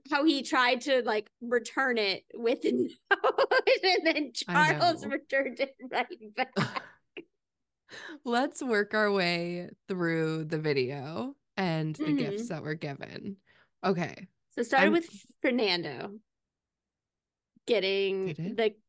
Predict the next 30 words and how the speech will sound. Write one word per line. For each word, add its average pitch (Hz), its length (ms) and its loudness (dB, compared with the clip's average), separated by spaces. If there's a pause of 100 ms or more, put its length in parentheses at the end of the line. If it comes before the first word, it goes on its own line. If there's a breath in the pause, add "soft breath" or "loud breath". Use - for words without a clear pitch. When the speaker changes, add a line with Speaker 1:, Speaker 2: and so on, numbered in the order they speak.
(720 loud breath)
Speaker 1:
captain 254 540 -2
hat. 285 560 -2 (1040)
Speaker 2:
Yeah, 180 440 -2
that 208 180 2
one 294 160 0
felt 302 340 0
lacking, 160 760 -4 (120)
I'm 170 140 0
gonna 165 160 -2
be 160 180 -2
honest. 123 440 -10
That 370 120 6
was 330 100 6
from 453 80 8
Speaker 1:
Really? 494 200 8
Speaker 2:
Lance. 160 680 0
Speaker 1:
I 311 100 2
thought 330 220 0
that 302 120 2
was 262 200 -4
very 208 240 0
sweet. - 360 -10 (680)
I 311 40 -4
thought 320 180 4
it 285 100 6
was 254 100 -2
right 226 260 2
up 208 180 -2
Fernando's 190 560 -2
alley. 113 500 -8